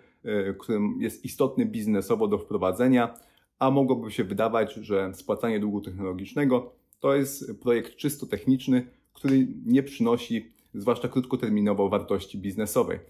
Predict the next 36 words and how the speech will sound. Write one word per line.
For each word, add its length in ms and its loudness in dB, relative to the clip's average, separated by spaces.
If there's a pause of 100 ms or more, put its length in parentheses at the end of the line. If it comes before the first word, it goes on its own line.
(240)
I 80 -4
co 180 4
z 100 -2
tym 160 4
zrobić, 380 2
jak 180 0
sobie 200 0
z 60 -12
tym 160 -4
poradzić, 540 0 (240)
jak 180 0
też 180 -8
rozmawiać 440 0
z 40 -8
managementem 720 0 (240)
w 60 -20
takiej 200 -2
sytuacji? 600 -2 (380)
Wydaje 220 2
mi 60 0
się, 100 -2
że 60 2
najlepszym 280 4
sposobem 400 2
jest 180 2
to, 300 2 (220)
aby 240 4
nie 300 4
walczyć 600 2
o 480 4
poświęcenie 840 0
czasu 300 0
wyłącznie 600 0
na 80 0
spłacanie 460 0
długu. 400 0